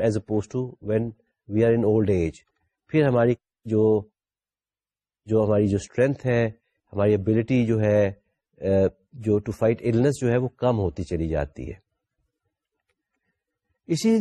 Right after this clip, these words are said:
اسی لیے دیکھنے میں یہ آیا کہ، کہ for, for example جو ینگ چلڈرن ہوتے ہیں جب وہ بیمار ہوتے ہیں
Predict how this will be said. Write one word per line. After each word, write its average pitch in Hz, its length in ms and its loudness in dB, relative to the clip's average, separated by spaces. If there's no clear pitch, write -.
اسی 240 200 -2
لیے 220 240 4
دیکھنے 156 340 2
میں 175 100 6
یہ 175 160 6
آیا 151 320 4
کہ، 190 180 4
کہ 156 140 2
for, 160 100 4
for 143 120 4
example 160 360 2
جو 165 80 4
ینگ 147 240 2
چلڈرن 156 280 2
ہوتے 104 360 0
ہیں 90 120 -8
جب 135 220 4
وہ 202 80 6
بیمار 160 340 4
ہوتے 107 360 2
ہیں 95 200 2